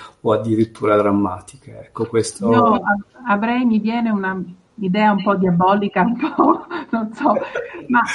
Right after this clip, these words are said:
Speaker 2: se uno riuscisse a, eh, far pagare anche a chi gestisce queste strutture, che comunque guadagna un sacco di soldi, eh, e, e se lo si responsabilizza e lo si anche, eh,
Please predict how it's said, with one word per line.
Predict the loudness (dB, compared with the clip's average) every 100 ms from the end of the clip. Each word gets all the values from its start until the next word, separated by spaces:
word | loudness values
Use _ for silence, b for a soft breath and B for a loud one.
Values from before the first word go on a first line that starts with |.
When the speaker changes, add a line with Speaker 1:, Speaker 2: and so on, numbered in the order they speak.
| -10
Speaker 2:
se | -4 0
uno | 2 2 2 0 -2
riuscisse | -6 -8 -6 -4 -4 -8 -8 -6 -8 -6
a, | -4 -2 -4 -6
eh, | -8 -6 -4 -6 -4
far | 0 0 2
pagare | 0 2 2 2 2 0 0
anche | 0 0 -2 -4 -4 -4 -8 -6
a | 0 0 -2 _ _
chi | -10 -6 -6 -8
gestisce | -6 -6 -6 -6 -8 -6 -4
queste | -2 -2 -2
strutture, | -4 0 -2 2 2 2
che | 0 2
comunque | 2 2 2
guadagna | 2 2 2 2
un |
sacco | 0 -2 0
di | 0 0
soldi, | 0 0 0 -2 -2 -2 -6 b b b b -10 -2
eh, |
e, | 2 2 0 -2 -4 -6 -8
e | -12
se | -4 -2
lo | 0
si | 0 0
responsabilizza | 0 0 0 2 0 0 2 2 2
e | 2
lo | 4 2
si | 0
anche, | 0 0 -2 -2 0 0 -2 -8
eh, | -8 -6 -4 -6 -8